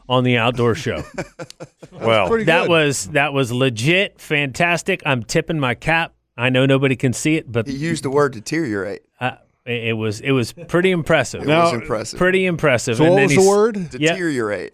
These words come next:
Speaker 1: Yeah, but and, and that was great. But then he said, you know, you know, the weather's gonna deteriorate. So Jeff,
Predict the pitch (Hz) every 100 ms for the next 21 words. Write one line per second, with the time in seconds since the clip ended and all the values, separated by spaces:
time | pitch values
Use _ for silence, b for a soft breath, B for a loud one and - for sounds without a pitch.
0 | _ 156 143 165 160 135 175 170 160 156
1 | 165 160 165 175 226 220 156 226 240 160
2 | - b - 147 156 151 139 - 151 131
3 | 135 127 127 135 127 127 135 143 120 143
4 | 123 117 107 151 143 127 135 151 - 117
5 | 92 80 80 80 113 -